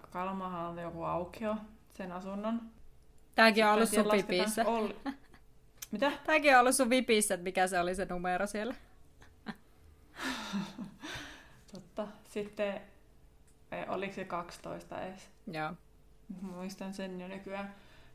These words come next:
Speaker 1: Tota, lasketaanko Olio erikseen, sitä en tiedä.
Speaker 2: Voidaan laskea.
Speaker 1: Eli se perii monta asiaa, mutta taas vaan keksiä kolme.
Speaker 2: Joo.
Speaker 1: Mikähän voisi olla kolmas?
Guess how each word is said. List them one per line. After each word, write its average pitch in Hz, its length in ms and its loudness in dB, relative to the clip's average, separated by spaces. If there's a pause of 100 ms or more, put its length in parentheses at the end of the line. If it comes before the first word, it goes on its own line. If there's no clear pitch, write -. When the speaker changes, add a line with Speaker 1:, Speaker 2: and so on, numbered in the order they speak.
(140)
Speaker 1:
Tota, 190 440 -4 (640)
lasketaanko 196 560 -4
Olio 202 380 2
erikseen, 175 640 -6
sitä - 260 -6
en 165 120 -8
tiedä. 220 520 -4 (540)
Speaker 2:
Voidaan 214 320 0
laskea. 262 380 0 (920)
Speaker 1:
Eli 185 160 -4
se 196 120 -6 (160)
perii 214 260 2
monta 226 320 2
asiaa, 196 360 -2
mutta 190 240 -10
taas 190 180 -4
vaan 190 140 -6
keksiä 185 360 -8 (100)
kolme. 175 380 -6 (840)
Speaker 2:
Joo. 165 300 0 (540)
Speaker 1:
Mikähän 208 480 -4
voisi 190 220 -4
olla 185 280 -6
kolmas? 185 640 -6